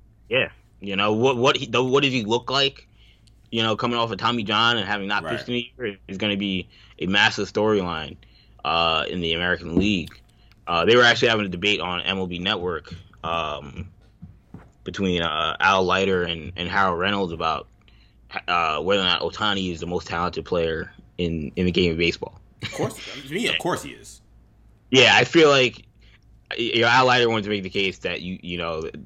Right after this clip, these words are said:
Speaker 1: well, let's not put him in the Hall of Fame yet. He hasn't done anything, blah, blah, blah.
Speaker 2: That has
Speaker 1: I
Speaker 2: nothing
Speaker 1: mean,
Speaker 2: to do with the question.
Speaker 1: Yeah, yeah.
Speaker 2: <laughs>
Speaker 1: There
Speaker 2: Am
Speaker 1: is
Speaker 2: I
Speaker 1: no,
Speaker 2: wrong?
Speaker 1: there is no, <laughs> there is no player in the game that can throw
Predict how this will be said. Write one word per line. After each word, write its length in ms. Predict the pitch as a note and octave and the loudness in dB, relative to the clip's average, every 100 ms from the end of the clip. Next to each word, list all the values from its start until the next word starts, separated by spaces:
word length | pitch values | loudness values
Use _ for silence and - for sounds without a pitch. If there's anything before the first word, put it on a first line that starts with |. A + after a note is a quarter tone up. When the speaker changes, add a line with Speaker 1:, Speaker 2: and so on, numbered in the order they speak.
| D2+ | -10
Speaker 1:
well, 120 | E2 F#2 | -2 0
let's 100 | F2+ | 4
not 160 | F#2 | 2
put 120 | G#2+ | 4
him 100 | G2 | 2
in 60 | F#2 | 0
the 60 | E2+ | 0
Hall 180 | F2 | 0
of 60 | E2+ | 0
Fame 280 | F#2+ F2+ E2+ | -2 -2 -2
yet. 260 | E2 E2+ | -2 -4
He 100 | E2 | -2
hasn't 180 | E2+ E2 | -2 -2
done 120 | E2 | -2
anything, 480 | E2 D#2+ E2 D#2+ E2 | -4 -6 -6 -6 -6
blah, 180 | - E2 | -4 -2
blah, 100 | - | -2
blah. 260 | - E2 - - - - - | -2 -4 -4 -10 -20 -20 -4
Speaker 2:
That 140 | C3 F3 | 0 2
has 60 | |
Speaker 1:
I 60 | G2 | 4
Speaker 2:
nothing 180 | G2 G2 | 4 4
Speaker 1:
mean, 80 | A#2+ | 0
Speaker 2:
to 40 | |
do 80 | E3+ | 0
with 240 | B2+ - | 0 0
the 80 | - | -8
question. 440 | - F3+ - - - - - - | -6 -6 -8 -14 -16 -10 -10 -4
Speaker 1:
Yeah, 240 | A3+ G#2 A2 | -2 0 2
yeah. 240 | G3+ - G2 | 2 4 2
Speaker 2:
<laughs> 40 | - - - - - | 0 -20 -20 -20 2
Speaker 1:
There 200 | C3+ D#3+ | 6 8
Speaker 2:
Am 60 | |
Speaker 1:
is 60 | D3+ | 8
Speaker 2:
I 40 | |
Speaker 1:
no, 80 | C#3 | 6
Speaker 2:
wrong? 260 | D#3+ B3 - - - D3+ | 6 4 -4 -10 -10 2
Speaker 1:
there 200 | D3+ F3 | 6 6
is 60 | E3+ | 6
no, 220 | F#3 F3 | 4 2
<laughs> 200 | E3 - A#3 | -4 0 2
there 160 | E3+ F#3 | 6 6
is 80 | E3+ | 6
no 80 | D3+ | 2
player 440 | - E3 F3 D#3+ | -2 4 6 6
in 80 | D3 | 4
the 60 | C3+ | 2
game 300 | C3 B2+ A2+ | 0 0 0
that 120 | G#2 | -4
can 160 | B2+ | -4
throw 200 | A#2 B2+ | 0 2